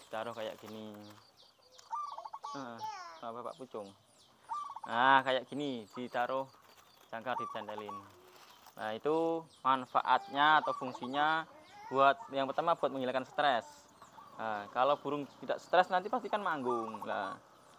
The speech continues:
terus yang kedua, nah, buat agar burung cepat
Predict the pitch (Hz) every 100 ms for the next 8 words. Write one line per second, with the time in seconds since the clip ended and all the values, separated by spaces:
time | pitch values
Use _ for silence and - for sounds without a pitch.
0 | - - 165 143 135 - 135 143 156 175
1 | 185 1077 - - - - 1077 1077 - -
2 | - - - - - - - _ _ _
3 | - - 117 113 110 127 143 139 - 143
4 | 151 139 156 196 185 190